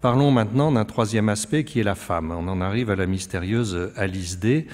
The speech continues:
dont, euh, François Gibault avait signalé l'existence dans sa biographie, euh, révélant même qu'elle avait peut-être eu une relation avec Céline et même un enfant de lui, en tout cas que la rumeur en avait couru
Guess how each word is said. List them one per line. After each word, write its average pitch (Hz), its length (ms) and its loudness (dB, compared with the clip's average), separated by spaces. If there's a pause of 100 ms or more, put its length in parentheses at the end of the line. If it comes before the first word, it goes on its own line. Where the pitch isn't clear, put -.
(400)
dont, 101 640 0
euh, 90 260 -2
François 98 380 -4
Gibault 95 340 -2
avait 98 160 0
signalé 95 460 0
l'existence 98 760 -2
dans 87 200 -2
sa 90 160 -6
biographie, 90 720 -4 (560)
euh, 87 500 -2
révélant 101 440 2
même 120 260 4
qu'elle 98 220 0
avait 92 240 0 (400)
peut-être 113 400 0
eu 107 120 2
une 98 80 2
relation 95 440 -2
avec 90 200 -4
Céline 123 400 0
et 107 60 2
même 107 240 4
un 92 140 0
enfant 98 340 -2
de 98 80 -2
lui, 104 300 -2
en 92 80 -8
tout 101 120 -10
cas 120 160 -8
que 110 140 -10
la 90 140 -4
rumeur 101 420 -2
en 95 100 -2
avait 90 220 -2
couru 110 480 -2